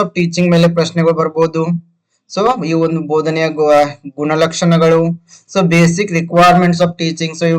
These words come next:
ಬೋಧನಾ ಕಾರ್ಯಕ್ಕೆ ಯಾವೆಲ್ಲ ಅಂಶಗಳು, ಆ, ಅಂಶಗಳು ಅವ-, ಅಗತ್ಯ ಇದೆ, so ಇದ್ರ ಮೇಲೆ ಪ್ರಶ್ನೆಗಳು ಬರ್ಬೋದು. ನೆಕ್ಸ್ಟ್ ಬಂದ್ಬಿಟ್ಟು ಲರ್ನರ್ ಕ್ಯಾರೆಕ್ಟರಿಸ್ಟಿಕ್ಸ್, ಇದು ಕೂಡ ಇಂಪಾರ್ಟೆಂಟ್ ಟಾಪಿಕ್ಸ್ ಆಗಿದೆ.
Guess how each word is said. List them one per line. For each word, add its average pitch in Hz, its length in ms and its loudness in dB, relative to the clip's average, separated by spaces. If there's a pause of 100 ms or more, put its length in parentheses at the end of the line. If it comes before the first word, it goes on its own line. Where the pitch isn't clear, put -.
ಬೋಧನಾ 151 360 -2
ಕಾರ್ಯಕ್ಕೆ 160 420 -4
ಯಾವೆಲ್ಲ 156 400 2
ಅಂಶಗಳು, 160 340 -2 (320)
ಆ, - 20 0 (160)
ಅಂಶಗಳು 165 340 0
ಅವ-, 151 340 2
ಅಗತ್ಯ 151 300 -6
ಇದೆ, 156 220 0 (380)
so - 80 -14
ಇದ್ರ 165 180 0
ಮೇಲೆ 175 220 4 (100)
ಪ್ರಶ್ನೆಗಳು 156 360 -2
ಬರ್ಬೋದು. 156 440 -4 (460)
ನೆಕ್ಸ್ಟ್ 170 320 0
ಬಂದ್ಬಿಟ್ಟು 185 320 -2
ಲರ್ನರ್ 170 560 2
ಕ್ಯಾರೆಕ್ಟರಿಸ್ಟಿಕ್ಸ್, 160 680 -2
ಇದು 156 160 -8
ಕೂಡ 170 120 -4
ಇಂಪಾರ್ಟೆಂಟ್ 160 480 -4
ಟಾಪಿಕ್ಸ್ 160 360 -6
ಆಗಿದೆ. 165 320 -2